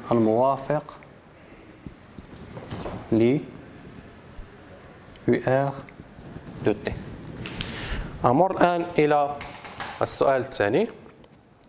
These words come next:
بين أن المعادلة التفاضلية التي يحققها التوتر يو آر دو تي تكتب كما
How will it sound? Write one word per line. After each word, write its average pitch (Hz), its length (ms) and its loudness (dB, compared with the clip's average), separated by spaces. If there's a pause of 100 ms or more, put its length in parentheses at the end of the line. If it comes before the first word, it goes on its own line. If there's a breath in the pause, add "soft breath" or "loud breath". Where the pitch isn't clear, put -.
(2500 loud breath)
بين 196 460 6
أن 175 100 6
المعادلة 180 460 4
التفاضلية 180 600 2
التي 170 300 0
يحققها 165 600 0
التوتر 175 640 0
يو 160 80 -6
آر 151 260 0
دو 127 100 -8 (100)
تي 147 180 2
تكتب 185 400 -2
كما 160 520 0